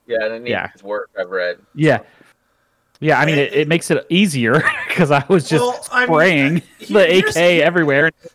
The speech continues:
Speaker 2: Everybody.
Speaker 3: here's, they, they, they, they, like, redid it, right? So it looks way better 'cause, like, the old school is, like, very blocky and, and
Speaker 2: Oh, it still looks
Speaker 3: chunky.
Speaker 2: that way. It's not like it's re-, it's not like it's a remaster at all.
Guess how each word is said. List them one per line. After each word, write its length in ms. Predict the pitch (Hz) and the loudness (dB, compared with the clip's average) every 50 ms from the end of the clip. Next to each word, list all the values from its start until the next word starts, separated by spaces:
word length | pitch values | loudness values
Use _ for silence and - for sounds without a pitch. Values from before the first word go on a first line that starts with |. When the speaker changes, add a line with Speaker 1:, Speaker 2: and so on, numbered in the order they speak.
| _ - | _ -6
Speaker 2:
Everybody. 360 | 139 139 143 127 131 131 143 | -4 -4 -2 -2 -2 -2 -2
Speaker 3:
here's, 200 | 254 277 - 196 - 160 135 - | -4 -4 -6 -8 -8 -12 -12 -8
they, 160 | 170 220 247 | -8 -8 -8
they, 300 | 233 190 208 214 208 190 | -8 -6 -6 -6 -6 -6
they, 220 | 180 208 208 202 196 | -8 -8 -10 -10 -12
they, 220 | 165 196 202 208 | -14 -12 -10 -8
like, 200 | 208 202 190 165 | -4 -4 -4 -4
redid 420 | 151 147 170 208 233 240 185 - 180 185 180 | -6 -10 -12 -12 -12 -14 -14 -10 -8 -8 -6
it, 160 | 156 135 123 | -6 -8 -10
right? 320 | 123 127 123 120 135 143 - | -10 -8 -8 -8 -8 -10 -12
So 160 | - 170 156 | -10 -10 -10
it 40 | 139 | -10
looks 360 | 139 151 175 175 - - - | -10 -10 -12 -12 -14 -16 -20
way 340 | 127 143 131 143 151 156 156 | -20 -16 -12 -10 -10 -8 -8
better 320 | 143 147 147 143 147 156 160 | -8 -6 -6 -6 -6 -8 -8
'cause, 240 | - 165 139 131 | -10 -14 -16 -12
like, 140 | 147 143 139 | -12 -12 -12
the 80 | - - | -12 -12
old 220 | 143 156 156 156 | -12 -12 -12 -14
school 340 | - - 156 147 139 135 131 | -16 -14 -12 -10 -10 -10 -12
is, 140 | 131 123 139 | -12 -12 -12
like, 180 | 131 127 123 | -12 -12 -14
very 280 | _ - 139 135 135 135 | _ -12 -10 -10 -10 -10
blocky 720 | 123 - 120 120 117 117 120 123 - 139 135 131 131 131 127 | -12 -14 -12 -12 -10 -10 -10 -12 -12 -14 -14 -14 -14 -12 -12
and, 440 | 117 113 110 110 110 110 113 - _ _ _ | -12 -12 -14 -14 -18 -20 -20 -20 _ _ _
and 240 | 123 123 123 117 147 | -18 -18 -12 -4 -2
Speaker 2:
Oh, 120 | 202 208 | 0 0
it 60 | 202 | 0
still 260 | - - 240 247 226 175 | -2 0 0 2 2 2
looks 200 | 170 180 185 139 | 2 0 -2 -2
Speaker 3:
chunky. 40 | 135 | -2
Speaker 2:
that 160 | 123 98 92 | -2 -2 -2
way. 240 | 101 92 82 - - _ _ | -4 -6 -8 -10 -12 _ _
It's 220 | - 151 147 - - | -4 -4 -4 -2 -2
not 160 | 165 165 175 | 0 0 2
like 160 | 185 180 156 | 2 2 0
it's 180 | 156 127 - 123 | -2 -6 -6 -4
re-, 300 | 120 123 123 120 113 - | -2 0 0 0 0 0
it's 160 | 139 135 - | -2 -2 0
not 120 | 151 147 | 0 2
like 140 | 160 170 156 | 2 2 0
it's 140 | 156 135 - | 0 0 -2
a 40 | 107 | -2
remaster 720 | 98 107 117 117 107 87 90 85 - - - 69 - - _ - | -2 -2 -2 -2 -2 -2 -6 -8 -8 -10 -10 -10 -10 -10 _ -6
at 120 | 104 101 | -4 -2
all. 400 | 98 107 82 53 - - - _ | 0 0 0 -2 -4 -10 -12 _